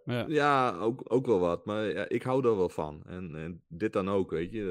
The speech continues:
Speaker 2: De
Speaker 1: <clears throat>
Speaker 2: Franse revolutie, ja, iedereen heeft er wel van gehoord, heeft het op school wel, eh, wel gehad en heeft er ook wel wat, wat, wat afbeeldingen en zo van gezien. Maar door er dan zo'n,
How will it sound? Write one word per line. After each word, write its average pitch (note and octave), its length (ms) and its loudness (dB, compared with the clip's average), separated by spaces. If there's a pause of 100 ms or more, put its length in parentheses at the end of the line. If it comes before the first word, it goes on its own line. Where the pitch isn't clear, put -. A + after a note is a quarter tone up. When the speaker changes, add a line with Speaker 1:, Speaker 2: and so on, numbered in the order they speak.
(140)
Speaker 2:
De F2+ 120 -4
Speaker 1:
<clears throat> - 60 -12
Speaker 2:
Franse G2+ 260 -4
revolutie, F#2+ 560 0
ja, E2 140 -4
iedereen F2+ 480 -4
heeft F2+ 240 -6
er F2 60 -2
wel F2+ 120 2
van F2 180 -4
gehoord, F#2 380 0
heeft E2+ 160 -2
het - 100 -12
op F2 80 -12
school F#2+ 300 -2
wel, E2+ 340 -4
eh, F2+ 280 -4
wel F2 160 -2
gehad F2 360 -4
en F2 140 -6
heeft F#2+ 180 -2
er G2+ 80 0
ook F#2+ 180 -2
wel F#2 320 2 (520)
wat, - 260 -8
wat, D#2 400 -2
wat - 280 -6
afbeeldingen F2+ 640 0
en E2+ 80 -6
zo - 160 -2
van F#2 160 -8
gezien. G2+ 320 -4
Maar F#2 160 -4 (680)
door G#2 220 -2
er G2+ 80 -4
dan G#2 140 -2
zo'n, A2 280 0